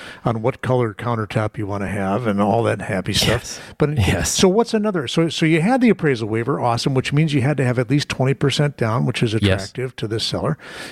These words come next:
Speaker 1: And what else did this buyer do to try to make their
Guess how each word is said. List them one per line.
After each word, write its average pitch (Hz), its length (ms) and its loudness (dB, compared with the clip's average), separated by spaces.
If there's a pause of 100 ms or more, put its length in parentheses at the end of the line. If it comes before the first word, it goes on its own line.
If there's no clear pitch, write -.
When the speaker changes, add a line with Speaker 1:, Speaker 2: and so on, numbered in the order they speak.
(160)
Speaker 1:
And 139 560 0
what 135 260 2
else 147 360 0
did 120 220 -4
this 113 420 -2 (120)
buyer 117 420 0
do 117 200 2
to 107 80 0
try 113 220 -4
to 104 60 -8
make 110 200 -4
their 113 320 0